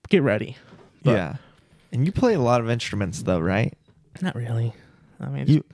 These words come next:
Speaker 2: okay, so you play piano.
Speaker 1: Yeah. That's it. <laughs>
Speaker 2: Can you do organ?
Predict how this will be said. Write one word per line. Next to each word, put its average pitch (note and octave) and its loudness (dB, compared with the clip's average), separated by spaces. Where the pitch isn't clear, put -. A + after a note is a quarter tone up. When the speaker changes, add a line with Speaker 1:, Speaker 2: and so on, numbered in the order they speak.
Speaker 2:
okay, A#2 2
so A2 -2
you A#2+ 2
play A#2 0
piano. G#2 0
Speaker 1:
Yeah. - -4
That's - -12
it. C#3+ -4
<laughs> - -4
Speaker 2:
Can A2+ 2
you A#2 2
do B2 4
organ? A#2 2